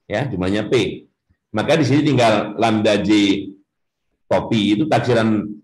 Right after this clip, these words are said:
taksiran nilai eigennya dibagi P, ya. Oke. Baik, kita lihat di sini ya, lihat di sini misalnya kita punya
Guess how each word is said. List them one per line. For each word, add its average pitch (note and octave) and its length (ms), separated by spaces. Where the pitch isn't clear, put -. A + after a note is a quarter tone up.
taksiran A2+ 400
nilai A2 320
eigennya G#2+ 400
dibagi G#2+ 640
P, - 60
ya. - 400
Oke. G2+ 400
Baik, C#3 560
kita C#3 320
lihat B2+ 240
di A2 80
sini B2+ 320
ya, D3+ 80
lihat B2 240
di A2 80
sini A#2 320
misalnya A2+ 480
kita A2 320
punya G#2 480